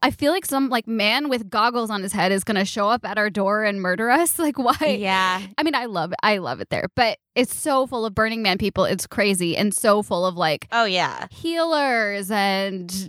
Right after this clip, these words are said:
Speaker 1: retreats, and, you know.
Speaker 2: It's obviously my heaven. I love it. I'm going this weekend. My friend got us a little house.
Speaker 1: You're going this weekend? Wow.
Speaker 2: Yes,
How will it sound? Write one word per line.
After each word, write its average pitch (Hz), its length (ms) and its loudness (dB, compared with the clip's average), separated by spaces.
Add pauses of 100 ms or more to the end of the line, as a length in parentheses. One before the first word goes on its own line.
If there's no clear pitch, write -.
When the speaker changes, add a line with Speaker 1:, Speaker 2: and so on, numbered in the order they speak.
Speaker 1:
retreats, 247 1040 0
and, 180 560 0
you 226 220 0
know. 302 40 4 (240)
Speaker 2:
It's 220 320 2
obviously 190 680 2
my 160 160 2
heaven. 139 420 0
I 135 120 0
love 135 220 0
it. 127 200 0
I'm 185 160 0
going 226 380 0
this 220 180 -4
weekend. 175 640 0
My 180 240 2
friend 185 500 0
got 185 260 0
us 190 220 -4
a 190 60 -2
little 170 340 2
house. 165 500 0
Speaker 1:
You're 339 100 0
going 480 200 2
this 370 220 0
weekend? 480 680 -2
Wow. 240 340 0
Speaker 2:
Yes, 202 800 -2